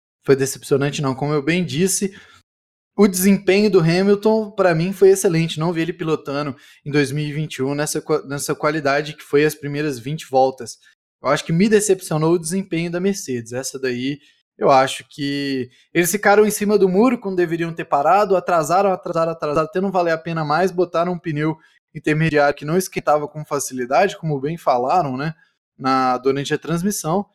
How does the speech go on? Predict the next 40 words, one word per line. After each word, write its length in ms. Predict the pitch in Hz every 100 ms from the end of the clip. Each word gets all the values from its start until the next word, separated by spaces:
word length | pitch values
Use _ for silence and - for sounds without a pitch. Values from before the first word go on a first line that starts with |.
| _ -
E 40 | 240
no 80 |
final 260 | 233 208 202
de 160 | 170 160
tudo, 340 | 180 208 214
cara, 400 | - 113 117 113 _ _
foi 180 | 165
isso. 340 | 190 135 123 123
Bala 300 | 127 156 147
na 120 | 139
água 180 | 156 151
total, 640 | 190 196 - 135 175 196
o 240 | 160 139 127
Hamilton 360 | 143 165 165
perdeu 480 | 160 185 143 123 196
o 20 |
final 280 | 214 165 165
de 80 | 165
semana, 460 | 120 120 156 196 196 - _ -
a 100 | -
troca 320 | 175 170 170
de 100 | 160
motor 280 | 175 170 165
foi 180 | 208 190
feita 420 | - 165 202 202
e 120 | 185
a 60 | 190
cabeça 520 | 165 143 165 - 160 _ _
tem 100 | 165
que 60 | 151
estar 140 | 160
no 80 | 160
próximo 380 | - 143 143 147
Grande 280 | 143 151 -
Prêmio, 260 | 127 135
Grande 280 | 139 147 139
Prêmio 240 | 135 139
dos 180 | 139 156
Estados 420 | 170 - 123 131
Unidos. 480 | 147 110 - - _